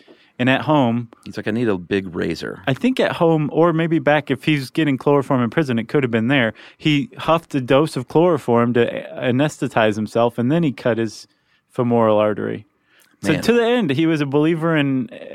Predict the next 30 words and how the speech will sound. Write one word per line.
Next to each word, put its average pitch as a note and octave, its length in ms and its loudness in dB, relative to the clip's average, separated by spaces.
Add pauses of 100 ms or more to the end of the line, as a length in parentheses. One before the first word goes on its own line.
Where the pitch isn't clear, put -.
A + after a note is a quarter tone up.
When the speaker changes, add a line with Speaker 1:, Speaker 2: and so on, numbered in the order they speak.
(140)
Speaker 1:
anesthesia. D3 840 -2 (440)
Speaker 2:
<laughs> - 440 -14
I - 80 -8
guess G#2 220 -2
so. D3+ 260 2
However, D3+ 540 0 (580)
um, A2 480 2
years C3+ 280 -2
later, A2+ 360 2 (540)
in F#2+ 100 -2
eighteen G#2+ 260 -4
sixty-four, G#2 600 -2
he G2 160 -2
was, F#2 360 -4 (220)
he - 60 -6
was F#2 160 -4
recognized F2+ 760 -4 (400)
by F2+ 140 0
the F2+ 160 0
A G2+ 140 2
D F#2 180 -2
A, F2 200 -2
the E2+ 140 -6
American F#2 380 -4
Dental F2+ 220 -2
Association, D#2+ 760 -6 (600)
uh, E2 300 -10
as E2 180 -8
a E2 120 -8 (180)
pioneer F#2+ 720 -2